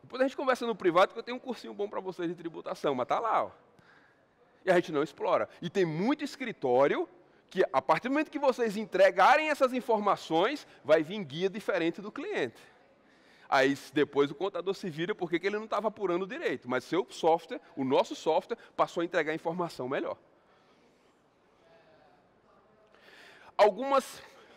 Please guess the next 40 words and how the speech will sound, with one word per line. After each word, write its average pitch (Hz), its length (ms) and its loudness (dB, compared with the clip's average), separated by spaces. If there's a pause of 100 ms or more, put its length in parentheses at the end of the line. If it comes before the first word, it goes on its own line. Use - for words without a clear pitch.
coisas 214 320 4
que - 80 -6
a 196 60 6
gente 190 120 2
pode 185 240 2
agregar 170 420 6
mais 180 220 4
ainda 165 240 4
rapidão, 151 460 -2
tá? 202 260 2 (1000)
É, 123 420 6
monitor 233 600 2
de 208 100 -8
Simples 214 420 -8
Nacional. 175 680 0 (1400)
Como 269 200 0
que 202 60 -4
eu 233 80 0
posso 233 260 0
cuidar 190 280 4
do 180 80 0
meu 170 120 2
si-, - 240 -8
do 151 200 -2
meu 175 120 2
cliente? 131 540 0 (1040)
Uma 254 240 2
das 240 220 6
razões 165 480 4
de 151 100 -10
exclusão 175 720 0
de 170 80 -6
um 180 80 0
lojista, 143 640 -2
de 123 80 -6
uma 139 100 -2
empresa 143 320 -2
do 135 80 -8
Simples 139 320 -6
Nacional, 135 800 2